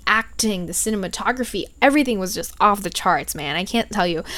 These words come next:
I mean, I can't get too technical here because I don't really know what the fuck I'm talking about. I'm an amateur and all that. But this movie just came out to flex on how good the production is with those spooky stories, dude. They're all about the details,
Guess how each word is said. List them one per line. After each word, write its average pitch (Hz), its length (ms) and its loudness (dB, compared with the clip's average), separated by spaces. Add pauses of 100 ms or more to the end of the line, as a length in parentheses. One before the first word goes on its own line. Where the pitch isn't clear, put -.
(140)
I 240 80 6
mean, 277 140 4
I 254 60 4
can't 262 280 -2
get 247 180 4
too 226 160 0
technical 214 420 -2
here 254 200 -2
because 185 300 -4
I 165 100 -4
don't 190 100 -6
really 185 200 -4
know 170 100 -6
what - 120 -8
the - 60 -18
fuck - 240 -6
I'm 165 120 -8
talking 196 260 -8
about. 196 220 -2
I'm 185 140 -10
an 190 120 -12
amateur 220 600 -8 (100)
and 190 100 -6
all 190 140 0
that. 226 320 -2 (320)
But 208 220 0 (240)
this 311 200 4
movie 214 640 2
just - 220 4
came 226 260 2
out 196 220 0
to 156 140 -4
flex - 580 2
on 202 180 -4
how 185 140 0
good 185 300 -2
the 196 60 -6
production 185 520 -6
is 240 220 -2
with 185 140 -4
those 180 180 0
spooky - 380 -4
stories, - 600 -2
dude. 156 300 -8 (340)
They're 240 400 6 (640)
all 262 200 6
about 254 220 2
the 233 80 2
details, 226 680 0